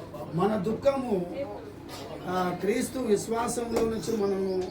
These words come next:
ఎడబాపకూడదు. మన దుఃఖము దేవునికి మనము దూరం.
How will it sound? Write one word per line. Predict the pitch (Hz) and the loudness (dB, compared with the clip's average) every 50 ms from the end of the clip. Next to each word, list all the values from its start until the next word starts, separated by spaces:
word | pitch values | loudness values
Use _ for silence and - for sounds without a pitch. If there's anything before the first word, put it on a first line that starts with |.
| - - | -4 -4
ఎడబాపకూడదు. | 170 180 214 202 208 208 208 196 185 165 160 - 127 131 127 - - - - - - - - - - - - - - - - - - | -4 -2 -2 -2 -2 -2 -2 -2 -2 -4 -4 -6 -6 -10 -10 -12 -12 -14 -14 -14 -14 -12 -14 -14 -14 -14 -14 -14 -14 -14 -14 -12 -6
మన | 156 170 196 214 226 220 | -4 -2 -2 0 -2 -2
దుఃఖము | - 220 220 - 277 277 277 262 240 208 190 180 180 - - - - - - - - 139 135 185 | -2 -4 -4 -2 0 0 2 2 0 0 0 -2 -4 -6 -8 -12 -14 -16 -16 -16 -14 -10 0 4
దేవునికి | 208 240 254 262 262 254 254 - 240 | 6 6 6 6 2 0 -4 -6 -4
మనము | 233 226 220 214 208 202 180 - 190 | -4 -4 -2 -2 -2 -4 -4 -4 -2
దూరం. | 202 233 240 254 269 | 0 0 0 0 -2